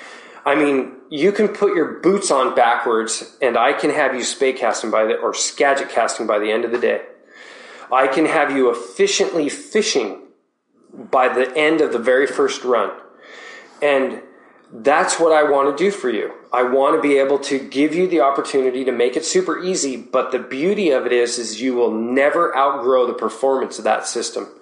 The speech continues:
You will literally be able to take that system to a level that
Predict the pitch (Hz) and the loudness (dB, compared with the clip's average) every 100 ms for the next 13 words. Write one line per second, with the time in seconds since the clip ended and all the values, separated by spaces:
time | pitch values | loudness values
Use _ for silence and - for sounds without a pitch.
0 | - 127 131 147 135 123 131 156 185 190 | -18 -4 0 2 2 0 0 2 4 4
1 | 190 175 156 147 143 139 135 127 - - | 2 0 2 2 2 0 -4 -6 -6 0
2 | 143 - 139 - - - 143 139 123 135 | 0 2 0 -2 -4 -4 -2 -2 -2 -2
3 | 127 123 123 127 127 120 113 | -2 2 2 0 0 0 0